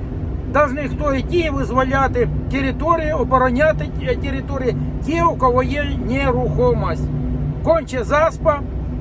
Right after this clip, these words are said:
І другі, эти самі елітні наші райони, не тільки Київської області, но і, я думаю, везде у нас знайдуться таких жирних, жирних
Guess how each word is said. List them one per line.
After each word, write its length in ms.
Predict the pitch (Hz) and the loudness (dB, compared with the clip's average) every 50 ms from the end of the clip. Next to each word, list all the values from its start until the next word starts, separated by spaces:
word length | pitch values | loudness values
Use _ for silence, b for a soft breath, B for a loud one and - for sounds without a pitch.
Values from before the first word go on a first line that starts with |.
| - - | -4 -2
І 160 | - 349 392 | 2 2 2
другі, 800 | 349 - 311 320 277 247 277 311 302 311 302 269 262 247 233 202 - - - - | 2 2 0 0 0 0 -2 -2 -2 -4 -2 -2 0 0 0 0 -2 -4 -2 -2
эти 260 | 220 214 - - 214 | -2 -2 -2 -2 -4
самі 500 | - - 240 233 214 202 196 190 185 170 - - - - 247 | -2 -2 0 0 0 -2 -2 -4 -4 -4 -4 -4 -4 -2 0
елітні 640 | 254 269 285 - 240 175 - 247 247 240 226 202 - - - - - - | 0 0 0 0 -2 -2 -2 0 0 0 0 0 -2 -4 -4 -4 -2 0
наші 300 | 220 269 277 - - 240 | 0 0 0 2 2 2
райони, 540 | 240 233 247 240 226 247 240 226 220 214 240 | 4 4 2 2 2 2 2 2 2 2 0
не 120 | 262 302 | 0 0
тільки 360 | 254 247 302 262 214 240 233 - - | 0 0 0 0 0 0 0 0 0
Київської 520 | 262 262 226 202 - - - 214 202 185 - - - - - - - - - - | 0 0 0 0 0 0 0 0 0 0 0 0 0 0 -2 -2 -2 -2 -2 0
області, 680 | - 285 339 359 339 302 302 269 247 247 240 262 254 247 | 2 2 2 2 4 2 2 2 2 0 0 0 0 2
но 260 | 233 240 277 285 294 | 2 2 2 2 2
і, 320 | 285 277 277 277 269 262 262 | 2 0 0 0 0 0 2
я 140 | 262 254 | 2 2
думаю, 520 | 254 247 269 262 247 254 247 240 240 240 233 | 2 2 2 2 2 2 2 4 4 2 2
везде 360 | 240 254 220 214 - 240 - | 2 2 0 0 0 2 2
у 100 | 247 247 | 2 2
нас 160 | 247 247 - - | 0 0 0 0
знайдуться 520 | - 247 254 247 247 233 202 175 - 202 | 2 2 2 2 2 2 0 0 0 -2
таких 380 | 190 - - - - - 147 - - - - - - - - - - - - - - - - - - - - - - - - | -2 -2 -2 -2 -2 -2 -2 -2 -2 -2 -4 -4 -2 -2 -2 -2 0 0 0 0 0 -2 -2 -2 -2 -2 -2 -2 -2 0 0
жирних, 540 | 208 190 - 311 302 240 202 202 196 - - | 0 2 2 2 2 2 0 0 -2 -2 -2
жирних 420 | - - 294 269 220 - 160 165 | 0 0 0 2 0 0 0 -2